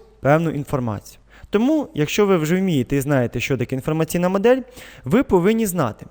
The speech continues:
що інформаційна модель є обов'язковою при створенні моделі будь-якого типу. Спочатку, перед створенням якоїсь моделі, навіть літака, будинку,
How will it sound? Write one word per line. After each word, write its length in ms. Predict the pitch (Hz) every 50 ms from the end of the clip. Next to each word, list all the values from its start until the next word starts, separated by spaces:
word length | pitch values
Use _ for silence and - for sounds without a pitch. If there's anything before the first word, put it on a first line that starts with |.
| _ _
що 360 | - - - - 180 156 131 -
інформаційна 800 | 139 147 - - 165 170 175 180 175 - - 190 214 240 247 233
модель 460 | 214 208 196 156 131 127 127 131 139 - - - - - - -
є 220 | 120 120 165 202
обов'язковою 1000 | - - 196 190 220 233 226 233 226 - - - - 160 156 147 135 135 143 135 - - - - _
при 200 | - 151 147 143
створенні 560 | 120 - - 131 127 139 160 180 208 214 214
моделі 400 | 202 180 147 117 143 160 170 165
будь-якого 680 | 139 123 131 175 220 220 156 139 131 - - 117 107 135
типу. 360 | - - - 120 101 - - - _ _ _ _ _ _ _ - - - - - - -
Спочатку, 720 | - - - 247 254 - - 196 139 120 - - - - - _ _ _ _ -
перед 440 | 147 160 196 214 185 - - - - -
створенням 580 | - - - 196 180 143 127 117 110 104 98 -
якоїсь 500 | 131 143 139 - 196 185 156 131 - - - _ _ _ -
моделі, 500 | 131 156 170 135 127 120 117 120 135 160 160 - _ _ - - - _ _ _ -
навіть 320 | 185 214 208 160 123 -
літака, 720 | 120 135 143 - 135 117 - 151 156 165 165 156 147 143 - _ _ _ -
будинку, 680 | - 170 165 139 185 190 185 170 160 - - 151 135